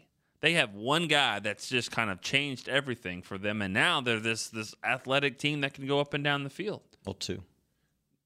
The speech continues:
Speaker 1: You talking about the running back?
Speaker 2: You don't think he's that
Speaker 1: I,
Speaker 2: good?
Speaker 1: I mean,
Speaker 2: You
Speaker 1: I,
Speaker 2: think he's a
Speaker 1: I,
Speaker 2: product of the, of, of what they can do?
Speaker 1: I, I mean, I'm,
Speaker 2: Kill?
Speaker 1: I'm sure that he is.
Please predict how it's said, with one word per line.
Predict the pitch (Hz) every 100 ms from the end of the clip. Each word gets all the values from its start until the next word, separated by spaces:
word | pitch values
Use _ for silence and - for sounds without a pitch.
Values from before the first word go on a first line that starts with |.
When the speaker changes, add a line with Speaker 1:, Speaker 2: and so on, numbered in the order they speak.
| _ _ _ _ _
Speaker 1:
You | 139
talking | 143 143
about | 120 110
the | 101
running | 127 147
back? | 156 156 -
Speaker 2:
You | 95
don't | 98
think | 95 87
he's | 92
that | 90 -
Speaker 1:
I, |
Speaker 2:
good? | 92 104
Speaker 1:
I | 139
mean, | 156
Speaker 2:
You | 131
Speaker 1:
I, |
Speaker 2:
think | 123
he's | 92 104
a |
Speaker 1:
I, | -
Speaker 2:
product | 110 101 98
of | 92
the, | 90 87
of, | 85 87 -
of | 87
what | 95
they | 98
can | 87
do? | 90
Speaker 1:
I, | 156 107 139
I |
mean, | 147 135
I'm, | 135 127
Speaker 2:
Kill? | 104
Speaker 1:
I'm | 120
sure | - 165 147 127 110 92
that | 117
he | 120 120
is. | 101